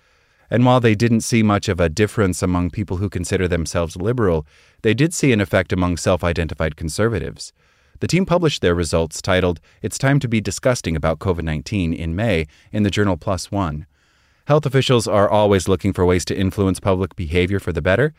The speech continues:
and maybe they don't employ graphic depictions of reality enough,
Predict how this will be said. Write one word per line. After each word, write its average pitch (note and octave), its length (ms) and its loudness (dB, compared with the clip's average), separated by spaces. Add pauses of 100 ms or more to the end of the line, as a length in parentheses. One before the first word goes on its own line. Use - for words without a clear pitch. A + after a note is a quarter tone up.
(300)
and F#2 220 2
maybe D#3+ 200 2
they D3+ 200 2
don't D3 180 2
employ D3+ 380 2
graphic B2+ 400 0
depictions A2 600 -2
of G#2 140 -2
reality A#2+ 480 0
enough, D2 400 -6